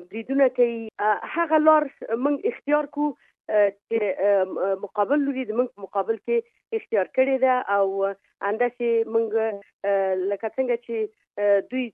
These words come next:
توغندي توغوي، همدا رقم بل مقابل موږ باید دوی سره عمل وکړو. بل مثل باید دوی،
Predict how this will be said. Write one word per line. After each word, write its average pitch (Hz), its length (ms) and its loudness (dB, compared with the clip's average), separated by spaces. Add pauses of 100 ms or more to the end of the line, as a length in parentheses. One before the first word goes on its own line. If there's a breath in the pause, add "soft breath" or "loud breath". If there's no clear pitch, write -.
(320)
توغندي 214 380 0 (100)
توغوي، 247 340 0 (360)
همدا 208 340 2
رقم 233 340 -4
بل 311 140 2
مقابل 226 480 0
موږ 208 260 0
باید 208 180 2 (100)
دوی 220 180 -10
سره 185 180 -2
عمل 185 220 -2
وکړو. 160 320 -8
بل 226 180 0
مثل 302 300 0
باید 233 180 2
دوی، 214 140 -8